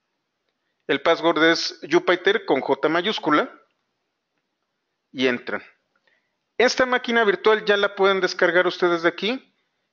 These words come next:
y directamente de VirtualBox pueden ejecutarla. No necesitan instalar absolutamente nada y lo que van a tener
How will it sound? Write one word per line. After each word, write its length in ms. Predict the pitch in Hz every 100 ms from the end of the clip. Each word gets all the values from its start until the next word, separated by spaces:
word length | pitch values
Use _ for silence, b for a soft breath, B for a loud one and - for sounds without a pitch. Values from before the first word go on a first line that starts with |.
| _ _ _ -
y 120 | 175
directamente 600 | 175 202 208 202 202 208
de 100 | 190
VirtualBox 720 | 190 190 202 196 233 - - 403 -
pueden 260 | 175 170
ejecutarla. 680 | 165 151 - 131 139 131 123 - _ _ _ _ _ _ _ _ _ _ _ _
No 120 | 165
necesitan 560 | 180 175 165 165 185 170
instalar 380 | 151 175 160 160
absolutamente 600 | 156 156 156 170 175 196
nada 340 | 196 196 220
y 80 | 180
lo 140 | 160 156
que 80 |
van 120 | 175 185
a 120 | 196
tener 440 | 202 190 208 -